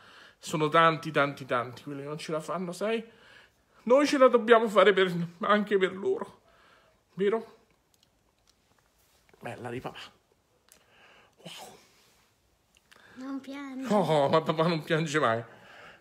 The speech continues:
Speaker 1: Papà è solo preoccupato perché tanti ci scrivono. Oggi sul nostro giornale, ripeto, che è il quotidiano La Croce, abbiamo raccontato la storia di una signora che si chiama Cristiana, che è una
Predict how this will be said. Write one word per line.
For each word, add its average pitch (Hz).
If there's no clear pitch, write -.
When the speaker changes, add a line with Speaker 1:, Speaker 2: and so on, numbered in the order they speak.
Speaker 1:
Papà 160
è 190
solo 165
preoccupato 175
perché 170
tanti 165
ci 165
scrivono. 160
Oggi 123
sul 135
nostro 143
giornale, 143
ripeto, 139
che 139
è -
il 143
quotidiano 160
La 160
Croce, 175
abbiamo 170
raccontato 190
la 156
storia 175
di 170
una 160
signora 190
che 160
si 190
chiama 185
Cristiana, 208
che 226
è -
una 254